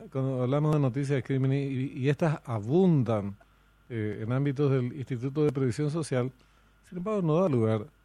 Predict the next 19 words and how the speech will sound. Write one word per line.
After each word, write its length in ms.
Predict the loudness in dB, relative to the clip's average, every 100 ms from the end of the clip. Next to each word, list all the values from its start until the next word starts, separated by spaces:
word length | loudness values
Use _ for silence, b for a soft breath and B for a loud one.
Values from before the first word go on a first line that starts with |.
| -20 _
a, 440 | -6 -4 -4 -6 -6
a 60 |
una 180 | -2 0
intervención 580 | -2 0 0 -2 -2 -4
de 120 | -2
la 120 | -4
Unidad 240 | -4 -4 -2
de 100 | -2
Delitos 420 | -4 -2 0 0 -4 b b _ -10
Económicos, 600 | -6 -2 0 2 2 2
de 60 |
la 100 | 0
Fiscalía, 520 | 0 -2 -4 -2 -2 -2 -4
habiendo 360 | -2 2 0
tantas 440 | 0 0 0 2 2
denuncias, 680 | 4 4 4 2 0 -2 -4 0
tantas 320 | 0 2 0
denuncias, 600 | 0 -2 -4 -6 -8 -8 _ b b b b _
eh, 180 | -6 -4